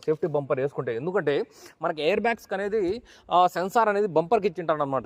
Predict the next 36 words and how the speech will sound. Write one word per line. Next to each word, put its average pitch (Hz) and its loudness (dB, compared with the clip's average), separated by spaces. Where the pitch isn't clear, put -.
ఎందుకంటే 208 2
ఫ్రంట్ 196 -2
మనం 180 0
ఎక్స్ట్రా - -4
బంపర్ 196 -2
వేసినప్పుడు 175 -2
ఏమవుతుందంటే 160 -2
ఏదైనా 147 0
బండి 143 0
తగిలినప్పుడు 143 0
ఎయిర్ 135 4
బ్యాగ్స్ 143 2
అనేవి 143 2
ఓపెన్ 139 2
కావు. 107 -4
So 180 0
సేఫ్టీ 175 0
పర్పస్ 156 -6
కోసమే 151 -6
పోలీసు 170 4
వాళ్ళు 151 2
ఏమంటే 139 2
మనకు 156 4
ఫ్ర-, 131 6
ఫ్రంట్ 139 -2
సైడ్ 175 2
బంపర్ 127 -2
వేసుకోవద్దని 143 2
నేను 147 0
చెప్తారు 117 -4
చాలా 123 -2
మంది. 117 -4
అందుకని 135 0
దయచేసి 160 -2
నేను 135 -6
చెప్తాను, 123 -4